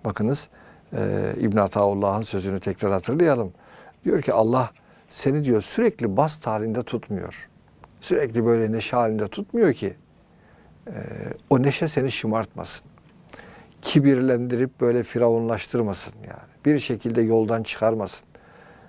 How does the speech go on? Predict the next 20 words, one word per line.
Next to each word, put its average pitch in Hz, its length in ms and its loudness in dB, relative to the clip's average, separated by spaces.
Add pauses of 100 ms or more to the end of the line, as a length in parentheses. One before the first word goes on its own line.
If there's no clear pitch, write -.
(140)
Azgınlaştırmasın. 123 1080 2 (640)
Kendine 135 440 2
güvendirmesin." 123 840 2 (1120)
E, 110 120 -12 (580)
oradan 127 420 6
diyor 104 200 -2
bast 180 300 2
halinden 110 380 0
alır, 196 400 2
kabz 117 280 0
haline 107 300 -2
sokar. 95 480 -12 (420)
Ancak 196 340 4
orada 226 260 4
da 202 120 4
seni 143 220 0
sürekli 143 420 -2
tutmaz 139 380 -2
Cenab-ı 113 380 2
Hak. 165 200 -2